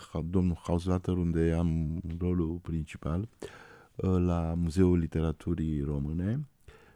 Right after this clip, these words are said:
Avem un fel de audiție, nu știu cum se, se, se cheamă, un fel de lansare, după aia va fi dat și pe post. Um, teatrul radiofonic e, e,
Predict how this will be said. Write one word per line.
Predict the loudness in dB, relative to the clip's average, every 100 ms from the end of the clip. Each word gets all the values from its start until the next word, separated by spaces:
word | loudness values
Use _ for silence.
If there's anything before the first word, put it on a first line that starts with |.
| _
Avem | 0 4
un | 6
fel | 4 4
de | 4
audiție, | 4 4 2 2 2
nu | 2
știu | 0 -6
cum | -8
se, | -8 -10 -10 -12
se, | -10 -10 -10
se | -12
cheamă, | -4 -2 0
un |
fel | 2 2
de | 4
lansare, | 4 2 -2 -2 -2 -2
după | -6 -6 -4
aia | -4
va | -4
fi | -8 -10
dat | -10 -10 -14 -18
și | -14
pe | -12 -10
post. | -6 -6 -6 -14 -20 -20 -16 -16 -18 -10
Um, | 6 10 10 10 8 6
teatrul | 2 0 4 4 6
radiofonic | 8 8 8 6 4 2 4
e, | 6 6 6 6
e, | 4